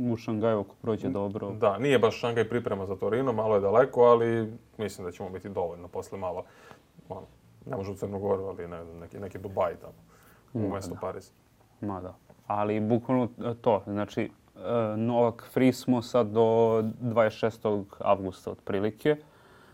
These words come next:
Speaker 1: I onda posle kad se to završi devetog septembra do drugog, trećeg oktobra. Znači, bukvalno ćemo da ga gledamo ponovo ko ovo, jednom u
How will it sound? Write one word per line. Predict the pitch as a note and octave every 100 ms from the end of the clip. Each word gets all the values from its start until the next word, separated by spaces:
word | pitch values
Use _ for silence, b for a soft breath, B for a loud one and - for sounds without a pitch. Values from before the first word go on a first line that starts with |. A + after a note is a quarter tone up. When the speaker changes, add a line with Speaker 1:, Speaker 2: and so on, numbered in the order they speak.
| b
Speaker 1:
I | A#2 A#2+
onda | A#2+ A#2+
posle | A#2 B2 -
kad | A2+ A#2
se | A2+
to | B2 A2
završi | A2 A#2 - A#2
devetog | G2 G#2+ G#2 - G2 -
septembra | - F#2+ - - A#2 C3 B2+ A#2+ B2 A#2+ A2+
do | G#2 A2+ A2 A2
drugog, | G#2 A2 G#2 G2 - -
trećeg | - G2+ -
oktobra. | G2 F#2 G2 F#2+ - _ _ _ _ _ -
Znači, | G2+ -
bukvalno | G2+ G#2 G#2+ G#2
ćemo | - G#2
da | G#2
ga | G2+
gledamo | G#2 G#2+ G2+ G2+
ponovo | - G#2 G2 F#2+
ko | - G#2 G2 G2 G2+
ovo, | G#2 F#2+ F2 _ _
jednom | G#2+ G#2+ G2 G2 G2+
u | G2 G2 G2 G2